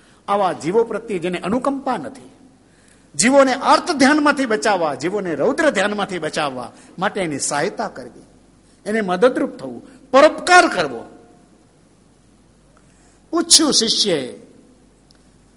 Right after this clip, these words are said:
ઉપનિષદની રચના કરી, વ્યાસજીએ આટલું બધું મહાભારત લખી નાખ્યું, આટલા ગ્રંથો રચ્યા, અઢાર પુરાણની રચના કરી. અરે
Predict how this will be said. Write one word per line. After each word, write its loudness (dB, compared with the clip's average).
ઉપનિષદની -2
રચના -4
કરી, -10
વ્યાસજીએ 4
આટલું 2
બધું -4
મહાભારત 2
લખી -10
નાખ્યું, -10
આટલા 2
ગ્રંથો -2
રચ્યા, 2
અઢાર 6
પુરાણની -2
રચના -10
કરી. -18
અરે 0